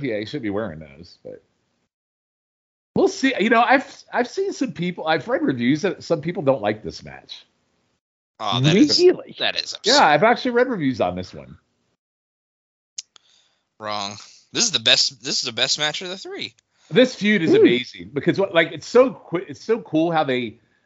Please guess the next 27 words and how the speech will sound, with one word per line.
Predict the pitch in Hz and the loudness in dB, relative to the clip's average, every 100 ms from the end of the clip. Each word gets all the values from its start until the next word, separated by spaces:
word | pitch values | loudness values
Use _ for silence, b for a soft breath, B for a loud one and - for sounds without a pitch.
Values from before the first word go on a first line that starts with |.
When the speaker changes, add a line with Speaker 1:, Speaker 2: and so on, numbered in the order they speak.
| _ _ - | _ _ 0
Speaker 1:
they | 196 | 0
pivoted | - 202 220 175 | 4 4 4 4
out | 160 156 | 2 2
of | 139 | 0
Orton | 156 123 | -4 -6
so | 117 160 135 | -8 -4 -4
fast | 135 131 120 107 - | -4 -6 -4 -6 -10
because | 107 113 | -8 -6
they | 107 | -6
shit | 101 143 120 | -8 -8 -8
the | |
bed | 95 113 107 | -4 -6 -4
on | 123 131 147 | -4 -2 0
it, | 151 | -4
and | 127 | -2
how | 131 | -2
Bat-, | 113 120 - 135 | -2 -8 -12 -8
quickly | 202 214 156 | -8 -2 -4
Batista | 123 - 131 139 175 | -4 -6 -6 -6 -2
got | 113 107 | -2 0
over | 123 151 185 | 0 0 -4
is | 117 107 | -6 -6
absolutely | 127 - 131 123 104 | -4 -4 -6 -6 -6
incredible. | 95 98 85 73 78 _ _ _ b b b b | -6 -6 -8 -10 -18 _ _ _ b b b b
Speaker 3:
Yeah. | - 156 - | 2 2 0
Speaker 2:
Well, | 208 | -8
the, | 117 | -8